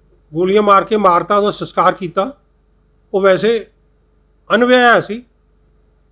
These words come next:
ਅਨਮੈਰਿਡ ਸੀ। ਪੰਥ ਦੇ ਵਿੱਚ ਗ੍ਰਸਤੀ ਜੀਵਨ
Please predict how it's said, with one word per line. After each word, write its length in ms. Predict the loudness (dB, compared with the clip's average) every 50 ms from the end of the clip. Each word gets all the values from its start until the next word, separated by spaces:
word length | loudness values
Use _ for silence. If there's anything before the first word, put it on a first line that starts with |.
| _ _ _ _ 0 0
ਅਨਮੈਰਿਡ 360 | 2 4 4 4 4 2 0
ਸੀ। 240 | -2 -6 -10 -12 -12 -16 _ _ _ _ _ _ _ _ _ _ _ _ _ _ _ _ _ _ _ _ _ _ _ _ _ _ _ _ _ _ _ _ _ _ _ _ _ _ _ _ _ _
ਪੰਥ 280 | 0 0 0 0 0 0
ਦੇ 120 | 0 2
ਵਿੱਚ 240 | 2 0 -2 -6 -8
ਗ੍ਰਸਤੀ 420 | -4 -2 0 0 -2 -2 -4 -4
ਜੀਵਨ 400 | -4 -4 -2 0 0 -2 -2 -4